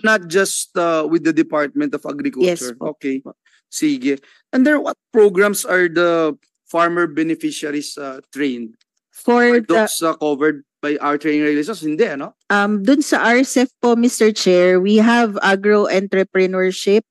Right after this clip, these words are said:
Speaker 2: N C two, and N C three, and then the rice machinery operations, N C two. We also have operating rice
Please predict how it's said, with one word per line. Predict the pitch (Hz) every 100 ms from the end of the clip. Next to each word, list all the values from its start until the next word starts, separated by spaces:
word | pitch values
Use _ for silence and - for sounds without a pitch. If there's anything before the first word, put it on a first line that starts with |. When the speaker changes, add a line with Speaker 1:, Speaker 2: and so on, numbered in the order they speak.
| -
Speaker 2:
N | 185
C | 190 190 190 214
two, | 226 262 - _ - - -
and | 196 196
N | 185 196
C | 226
three, | 214 185 175 185 220 - _ _ _ -
and | 202 202
then | 208 202
the | 208 202
rice | 208 220 -
machinery | 214 214 208 202 196
operations, | 170 185 185 175 185 196 190 180 -
N | 180 175
C | - 180 -
two. | 175 170 233 - _ _ _ -
We | 202
also | 202 214 - 214 226
have | 196 190 -
operating | 185 - 202 202 208 - 208 202
rice | 185 185 196